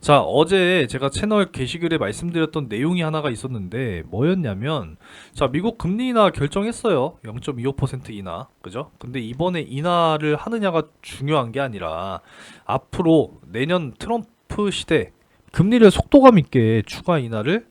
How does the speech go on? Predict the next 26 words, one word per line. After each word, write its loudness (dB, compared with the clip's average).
하느냐가 -2
중요하다라고 -8
말씀드렸습니다. -14
이 -8
이야기를 -4
드리기 -14
무섭게 -10
새벽에 -2
파월은 0
금리 -4
인하 -2
속도 0
조절하겠대요. 0
내년 -6
오십 -6
비피 -6
인하를 -8
전망하고 -10
있다고 -12
합니다. -12
B컷으로 0
하면 4
한 -4
번 2
하겠다는 -2
거고, -8